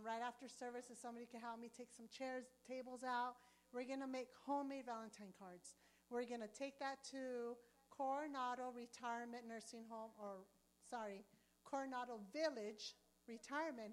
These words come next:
Home on February tenth at three P M. So after the potluck, after you eat,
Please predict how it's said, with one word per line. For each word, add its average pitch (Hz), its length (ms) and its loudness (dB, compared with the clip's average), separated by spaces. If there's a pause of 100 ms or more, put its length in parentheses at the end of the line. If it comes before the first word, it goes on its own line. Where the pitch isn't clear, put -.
Home 208 240 -2 (280)
on 220 120 -2 (120)
February 240 560 0
tenth 240 380 -2 (120)
at 208 200 -2
three 226 220 -4
P 226 280 -4
M. 170 260 -2 (960)
So 226 240 2 (160)
after 262 300 6
the 285 100 -4
potluck, 277 580 -2 (140)
after 226 260 0
you 262 220 -2
eat, 262 360 -4